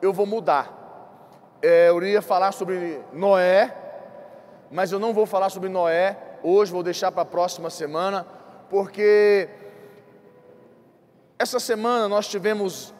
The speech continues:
congresso de bispos, e a bispa Lúcia, bispo Rodovalho ministraram pra nós, bispo Cirino,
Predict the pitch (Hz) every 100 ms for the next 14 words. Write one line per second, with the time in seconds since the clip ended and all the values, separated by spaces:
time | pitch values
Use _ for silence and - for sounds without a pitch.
0 | - 190 170 196 156 156 143 220 214 -
1 | 165 - - - - _ _ _ _ _
2 | _ _ _ _ _ - _ _ - 175
3 | 156 214 - 185 190 208 196 185 180 -
4 | - - - - - 135 190 185 175 170
5 | 185 180 180 170 160 180 175 156 151 160
6 | 175 175 147 - 156 139 - 143 170 185
7 | 135